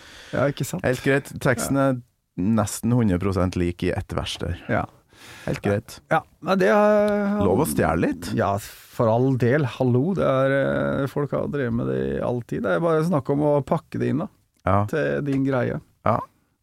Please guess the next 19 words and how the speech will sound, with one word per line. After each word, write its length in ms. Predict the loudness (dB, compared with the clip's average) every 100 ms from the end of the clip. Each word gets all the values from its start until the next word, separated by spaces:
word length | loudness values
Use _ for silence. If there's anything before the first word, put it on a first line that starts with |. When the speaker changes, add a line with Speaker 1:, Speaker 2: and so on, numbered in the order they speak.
| -12
Speaker 1:
Ehm. 1000 | -6 -2 0 0 0 0 0 -2 -2 -4 -8 _ -18 -4
Speaker 2:
Men 100 | 0
det 120 | 2
jeg 100 | 2
liker, 540 | 2 0 -2 0 2
og 100 | 2
jeg 240 | 2 2 4
har 220 | 2 0 -4 _
koset 400 | 0 0 2 2
meg 180 | 2 2
glugg 300 | 2 2 2
her, 180 | 0 2
det 120 | 2
jeg 120 | 2
liker 500 | 0 0 0 2 2
mest 280 | 0 0 0
er 100 | 0
jo 80 | 2
at 280 | 0 -10